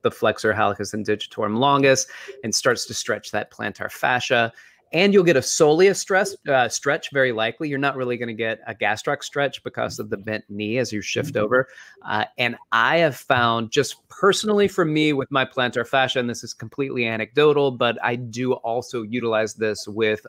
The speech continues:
Speaker 1: other clients that have or have had plantar fasciitis,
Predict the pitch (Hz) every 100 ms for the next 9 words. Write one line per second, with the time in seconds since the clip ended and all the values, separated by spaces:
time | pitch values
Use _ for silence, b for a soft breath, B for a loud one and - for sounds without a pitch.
0 | - 110 104 101 - - 101 98 - 101
1 | 95 95 101 107 113 107 95 95 107 -
2 | 120 127 143 135 139 131 135 - 147 143
3 | 147